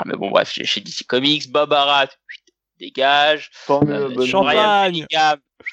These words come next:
Speaker 2: C'est
Speaker 1: ça
Speaker 2: clair.
Speaker 1: dégage,
Speaker 3: Bon, la moins
Speaker 1: Marvel,
Speaker 3: champagne.
Speaker 1: Andy Coury, allez hop, prenez la porte. Bref.
Speaker 2: Ça fait quatre personnes, hein.
Speaker 1: C'est
Speaker 3: Euh,
Speaker 1: vrai.
Speaker 3: il y a
Speaker 1: Non,
Speaker 3: Mark
Speaker 1: franchement,
Speaker 3: Doyle,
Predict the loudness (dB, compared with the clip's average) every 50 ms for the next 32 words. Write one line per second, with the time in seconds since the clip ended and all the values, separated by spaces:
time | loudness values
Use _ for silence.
0 | -16 -16 _ _ -6 -6 -4 -2 0 -2 -2 -2 0 0 2 4 4 4 4 2
1 | 2 0 -2 -2 -2 -2 0 0 -2 0 2 2 4 4 4 2 2 0 0 0
2 | -2 -2 -2 -4 -6 -6 -8 -10 -12 -10 -4 -2 0 0 0 -2 -4 -8 -8 _
3 | _ _ -20 -20 -20 _ _ -2 -2 0 2 4 4 4 2 2 _ -20 _ _
4 | _ _ _ _ _ _ _ -20 -20 -20 _ -8 -4 0 2 0 0 2 2 2
5 | 4 4 2 0 -4 -16 -18 -14 -12 -10 -8 -8 -8 -8 -8 -10 -12 -8 -2 0
6 | 0 0 0 0 0 -2 0 0 -2 -2 0 -2 -4 -2 -2 -2 -2 0 -2 -4
7 | -8 -8 _ _ _ _ _ _ _ _ -20 -20 -20 -20 -14 -8 -6 -2 0 2
8 | 2 2 2 2 2 2 2 2 2 0 2 2 4 4 4 4 2 2 2 2
9 | 0 -2 -2 -6 -12